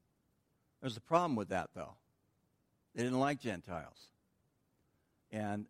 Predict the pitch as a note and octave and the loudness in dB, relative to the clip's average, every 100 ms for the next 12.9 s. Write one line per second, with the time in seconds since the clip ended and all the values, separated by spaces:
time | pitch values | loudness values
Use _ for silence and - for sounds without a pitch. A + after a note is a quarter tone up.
0 | - G#2 G#2+ A2 G#2+ A#2 A2 - B2+ C3 | -2 2 2 2 2 2 0 -2 0 2
1 | C#3+ C#3+ D3 A#2+ C#3 C3+ - E3+ - - | 2 2 4 2 2 0 2 2 2 0
2 | C3+ C3 D#3 C#3 - - C#4 G3+ C#3 C3 | 2 4 4 2 -2 -10 -12 0 2 4
3 | C#3 - - C#3 - _ - D3 D#3+ F3+ | 2 0 -8 -10 -10 _ 0 4 6 6
4 | F#3 F3 D#3 D#3 D3+ D3+ C3 C3 - A#2+ | 4 2 4 4 4 2 2 0 0 -2
5 | C#3 C#3+ - C3+ C3 B2+ - A#2 A#2+ G#2 | 2 2 0 0 2 0 0 0 2 2
6 | - - _ _ _ _ _ - F3 F#3 | -2 -14 _ _ _ _ _ 0 4 6
7 | E3+ D#3 G2+ D2+ _ _ _ _ _ - | 6 4 2 -6 _ _ _ _ _ -2
8 | A#2+ C3 D#3 - - _ _ _ _ - | 2 4 2 -4 -20 _ _ _ _ -4
9 | B2+ D3+ C#3 C3 - D3 D3+ B2+ - A#2+ | 4 4 4 2 4 4 6 4 2 2
10 | G2 E2 - _ - A2+ - A2+ A2+ G2+ | 0 -4 -14 _ -6 -6 0 0 0 2
11 | B2+ C#3 B2 A#2 C#3 A#2+ G2+ A2+ A2 B2+ | 2 4 0 2 4 4 2 2 2 2
12 | B2+ A#2 A2 A2+ F2+ A#3 - - B2 | 0 0 2 2 0 -6 -8 -10 -12